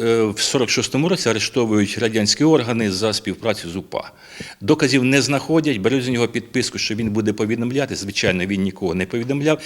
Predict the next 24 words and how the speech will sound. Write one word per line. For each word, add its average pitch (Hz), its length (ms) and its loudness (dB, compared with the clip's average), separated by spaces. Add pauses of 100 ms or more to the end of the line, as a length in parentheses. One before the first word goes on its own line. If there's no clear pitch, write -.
(160)
І - 40 0
саме 127 300 6
за 113 300 4
недонесення, 113 720 2
за 101 120 -2
те, 104 160 -2
що 92 160 -4
він, 92 260 -2 (800)
е, 87 400 0
ніко-, 107 460 6
нікого 110 440 4
не 113 140 6
видав, 123 380 4
ні, 107 280 0
ні, 113 220 0
нікого 104 340 2
не 104 120 4
доніс, 123 320 0
його 101 120 2
арештовують 104 520 0
повторно, 165 640 4
відправляють 113 720 4
до 101 120 0
Києва. 160 580 4